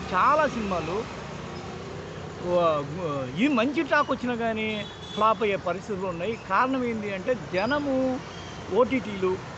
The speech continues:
కరోనా సమయంలో ఓటీటీలని ప్రేక్షకుల్ని చాలా బాగా దగ్గర చేసింది.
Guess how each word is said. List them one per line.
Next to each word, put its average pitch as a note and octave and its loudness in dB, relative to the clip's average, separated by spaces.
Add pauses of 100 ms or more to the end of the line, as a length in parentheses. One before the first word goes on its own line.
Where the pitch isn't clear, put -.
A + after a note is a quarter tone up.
కరోనా C4+ 4
సమయంలో B3 0
ఓటీటీలని B3 0
ప్రేక్షకుల్ని A#3+ -2
చాలా B3+ 2
బాగా C#4+ 4
దగ్గర A3 2
చేసింది. E3+ -2